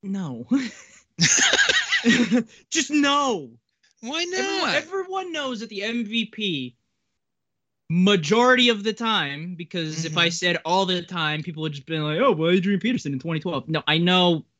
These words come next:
Speaker 1: I got it. It's majority of the time a quarterback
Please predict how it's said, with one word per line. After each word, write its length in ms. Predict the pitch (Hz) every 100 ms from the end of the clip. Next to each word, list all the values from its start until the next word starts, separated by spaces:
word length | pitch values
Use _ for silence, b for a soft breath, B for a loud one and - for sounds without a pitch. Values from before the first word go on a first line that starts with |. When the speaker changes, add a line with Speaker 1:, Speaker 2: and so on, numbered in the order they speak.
| -
Speaker 1:
I 120 | 160
got 300 | 160 175 160 120
it. 100 | - _ _ _ _ _ _
It's 180 | 170 160
majority 460 | 185 185 269 254
of 80 | 214
the 60 | 190
time 520 | 180 190 170 156 135 _
a 140 | 170 151
quarterback 840 | - 190 180 156 160 147 135 -